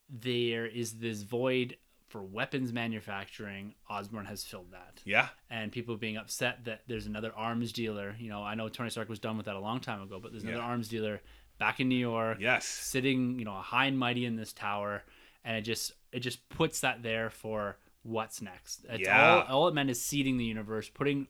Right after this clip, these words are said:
Speaker 1: Osborn in the universe. And that could mean anything from Dark Avengers
Speaker 2: Yes.
Speaker 1: to, what was it, Hammer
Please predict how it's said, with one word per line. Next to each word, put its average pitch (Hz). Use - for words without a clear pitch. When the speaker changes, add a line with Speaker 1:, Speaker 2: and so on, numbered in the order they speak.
Speaker 1:
Osborn 110
in 123
the 123
universe. 107
And 123
that 143
could 131
mean 131
anything 127
from 98
Dark 131
Avengers 101
Speaker 2:
Yes. 101
Speaker 1:
to, 117
what 135
was 123
it, 110
Hammer 120